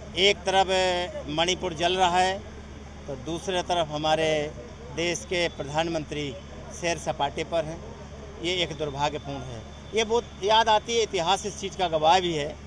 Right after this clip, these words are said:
कि रोम जल रहा था और नीरो बंसी बजा रहा था। ये वही उदाहरण दोहराया जा रहा है महज इसलिए कि दो हज़ार चौबीस में इंडिया जो जीतने जा रही है उसे हम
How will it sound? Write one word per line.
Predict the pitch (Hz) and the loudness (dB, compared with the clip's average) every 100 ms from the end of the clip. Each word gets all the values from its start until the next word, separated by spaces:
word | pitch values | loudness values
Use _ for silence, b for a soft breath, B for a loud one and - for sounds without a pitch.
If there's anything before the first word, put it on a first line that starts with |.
| - - - - - | -16 -14 -14 -14 -8
कि | |
रोम | 147 170 202 | -4 -2 -2
जल | 180 165 | 0 0
रहा | 165 160 | 4 4
था | 160 190 302 - - - - - | 4 0 -2 -10 -14 -14 -14 -8
और | 143 | -4
नीरो | 165 170 | -2 -2
बंसी | 156 139 175 | -2 -4 -6
बजा | 151 135 127 | -4 -2 0
रहा | 127 | -2
था। | 127 131 135 - - 160 | -4 -8 -8 -14 -14 -4
ये | 175 | -2
वही | 165 160 196 | 0 2 2
उदाहरण | 175 151 156 151 | 2 0 0 -2
दोहराया | 135 135 135 | -2 0 0
जा | 135 131 | 0 -2
रहा | 135 139 | 0 -2
है | 147 - - - - | -4 -10 -14 -14 -10
महज | 165 190 240 | 2 6 6
इसलिए | 247 233 247 226 165 | 6 6 8 8 6
कि | - - - 180 180 | 0 -12 -8 -4 -2
दो | 190 | 2
हज़ार | 175 180 185 | 2 6 4
चौबीस | 180 175 165 165 | 4 0 2 -2
में | 175 220 247 - - - - - - - - - 151 | 2 2 2 -2 -14 -14 -14 -14 -14 -14 -16 -10 -4
इंडिया | 170 180 196 202 | -2 4 6 6
जो | 185 | 4
जीतने | 156 160 190 196 | 0 -4 2 4
जा | 170 160 | 6 4
रही | 160 165 | 4 2
है | |
उसे | 185 160 147 180 | -2 -6 -6 -6
हम | 165 | -6